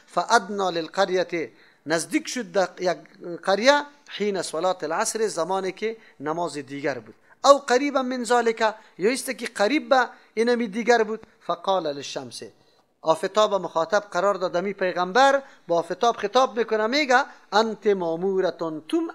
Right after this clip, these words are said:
مامور هستی از جانب الله، حرکت تو به زیر اختیار الله است و تو مامور هستی که غروب بکنی. «و انا مامور»، من مامور هستم که جهاد بکنم بعد از دعا کرد: «اللهم احبسها علی شیئاً»، یا الله، یا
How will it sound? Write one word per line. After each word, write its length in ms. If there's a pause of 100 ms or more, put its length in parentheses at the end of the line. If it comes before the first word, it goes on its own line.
مامور 380
هستی 240
از 120
جانب 340
الله، 340 (400)
حرکت 680
تو 180
به 120
زیر 260
اختیار 460
الله 340
است 180 (260)
و 80
تو 140
مامور 320
هستی 240
که 140
غروب 320
بکنی. 400 (220)
«و 40
انا 280
مامور»، 420
من 280
مامور 300
هستم 260
که 100
جهاد 360
بکنم 380 (340)
بعد 240
از 260
دعا 220
کرد: 240
«اللهم 400
احبسها 600 (220)
علی 460
شیئاً»، 380 (300)
یا 200
الله، 380
یا 300